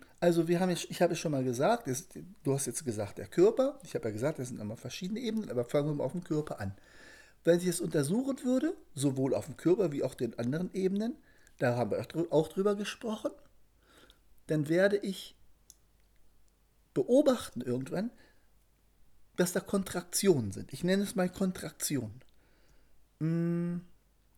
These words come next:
Und dass diese, und diese Kontraktionen sind es im Grunde genommen, die zwischen der Wahrnehmung, zwischen dem, was wahrnimmt, und dem, was wahrgenommen wird, zwischensteht.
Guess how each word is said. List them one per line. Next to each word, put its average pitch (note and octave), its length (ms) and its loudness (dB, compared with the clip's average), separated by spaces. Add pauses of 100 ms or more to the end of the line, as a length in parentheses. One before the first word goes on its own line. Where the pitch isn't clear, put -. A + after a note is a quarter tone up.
(1160)
Und F3 240 4
dass F3+ 120 4
diese, G#3 240 -4 (380)
und F3+ 180 2
diese D4 280 6
Kontraktionen E3 1080 2 (2500)
sind G#3 300 2
es B3+ 100 -2
im G#3+ 160 0
Grunde G#3+ 240 2
genommen, G3+ 320 2
die D3+ 160 -4
zwischen D#3+ 540 -2 (840)
der A#2 220 8
Wahrnehmung, G3+ 580 2 (180)
zwischen D3+ 360 -4
dem, D3+ 380 0
was C3+ 260 0
wahrnimmt, F3+ 580 2 (140)
und E3 180 -2
dem, F#3 160 2
was F#3 180 -2
wahrgenommen E3+ 520 4
wird, D#3+ 160 -2
zwischensteht. - 720 -6